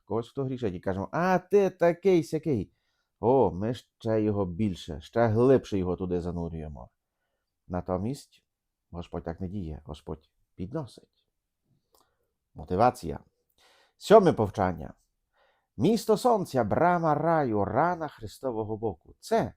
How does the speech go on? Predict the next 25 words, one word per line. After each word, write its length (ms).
місто 360
Сонця, 440
бо 240
у 100
рані 380
Господнього 640
боку 360
відкрилася 880
нам 200
брама 320
раю, 460
через 300
яку 220
засяяло 840
нам 380
сяйво 760
вічного 760
світла. 680
Так, 260
е, 280
дуже 380
керигматично 680
промовляє 520
святий 300
Антоній. 480